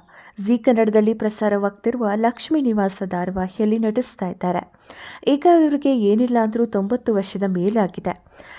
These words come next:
ಈಗಿನ ನಟ ನಟಿಯರು ನಾಚ್ಕೋಬೇಕು, ಆ ಮಟ್ಟಿಗೆ ಪಾತ್ರ ನಿರ್ವಹಣೆ ಮಾಡ್ತಾ ಇದ್ದಾರೆ. ವಯಸ್ಸು ತೊಂಬತ್ತು ಆದ್ಮೇಲೆ ಎದ್ದು ಓಡಾಡೋದೇ ಕಷ್ಟ,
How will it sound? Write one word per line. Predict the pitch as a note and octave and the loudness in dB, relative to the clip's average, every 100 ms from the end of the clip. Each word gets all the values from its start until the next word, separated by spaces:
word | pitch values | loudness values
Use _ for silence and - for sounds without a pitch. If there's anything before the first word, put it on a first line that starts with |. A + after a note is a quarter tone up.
| - | -2
ಈಗಿನ | A#3 A#3 C4 A#3 | 0 2 2 4
ನಟ | G3+ G3 | 2 2
ನಟಿಯರು | G#3 G3+ B3 C4 A#3 | 2 2 2 0 2
ನಾಚ್ಕೋಬೇಕು, | A3+ F#3 A3 - A3+ F3 E3+ - - - | 0 0 -2 -2 0 0 -4 -4 -6 -2
ಆ | G3 | 0
ಮಟ್ಟಿಗೆ | F#3+ F#3+ C4 A#3+ B3 | 2 0 -4 0 0
ಪಾತ್ರ | B3+ B3+ C#4 C#4 | 0 -4 -2 -2
ನಿರ್ವಹಣೆ | G#3 F3+ F3+ G#3 A#3+ A3 | 0 -2 -4 -4 -2 -2
ಮಾಡ್ತಾ | F3+ E3+ - | -2 -4 -6
ಇದ್ದಾರೆ. | F3 F3 F3+ E3+ - - - | -6 -4 -4 -4 -10 -20 -4
ವಯಸ್ಸು | A3 C4+ E4+ - D4+ | -2 -2 -4 -6 -4
ತೊಂಬತ್ತು | D4 G3 G3+ A#3+ A#3 | -2 -2 -2 -4 -8
ಆದ್ಮೇಲೆ | - F#3+ G3 A3 A3 A3+ | -6 -6 -4 -2 2 2
ಎದ್ದು | A3 G#3 G3+ F#3+ | 2 -2 -4 -6
ಓಡಾಡೋದೇ | F3 F3 F#3+ G#3 A3 A3 | -4 -4 -2 -2 -2 -2
ಕಷ್ಟ, | A3 F3 - | -2 -6 -10